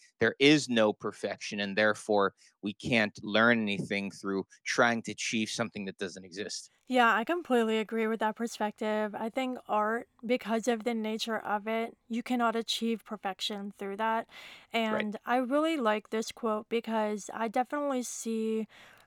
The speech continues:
Speaker 2: obstacles as learning experiences, I don't really see them as mistakes or failures because
Speaker 1: I agree.
Speaker 2: it's just stepping stones to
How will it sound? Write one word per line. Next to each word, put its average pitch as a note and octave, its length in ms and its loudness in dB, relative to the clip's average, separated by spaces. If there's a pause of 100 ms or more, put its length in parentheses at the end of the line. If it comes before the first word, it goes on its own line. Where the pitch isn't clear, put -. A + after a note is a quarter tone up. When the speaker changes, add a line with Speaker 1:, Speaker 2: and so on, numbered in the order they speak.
(120)
Speaker 2:
obstacles C4 760 4
as G#3+ 480 0 (180)
learning A3+ 420 0
experiences, D4 640 0
I A#3+ 100 2
don't F4+ 160 0
really G4 220 6
see - 220 0
them A#3+ 160 2
as G#3+ 180 0
mistakes G#3+ 560 -2
or G3+ 100 -4
failures F#3+ 560 -2
because A3 580 -2
Speaker 1:
I - 60 0
agree. G#3+ 380 -2
Speaker 2:
it's A#3+ 240 4
just C4+ 320 2
stepping B3+ 500 2
stones G3+ 720 -4
to A3+ 360 0